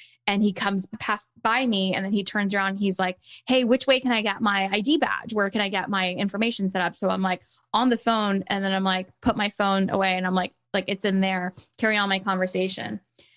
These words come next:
And then it happens again. And I see somebody else come out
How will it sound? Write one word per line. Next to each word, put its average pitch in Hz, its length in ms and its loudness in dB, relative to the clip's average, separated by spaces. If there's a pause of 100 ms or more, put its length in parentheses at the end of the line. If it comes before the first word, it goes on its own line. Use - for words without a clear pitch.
(260)
And 220 80 2
then 208 120 2
it 196 80 -4
happens 196 340 0
again. 185 540 0 (360)
And 190 120 0
I 202 60 0
see 208 180 0
somebody 202 280 2
else 190 280 0
come 208 200 0
out 175 460 2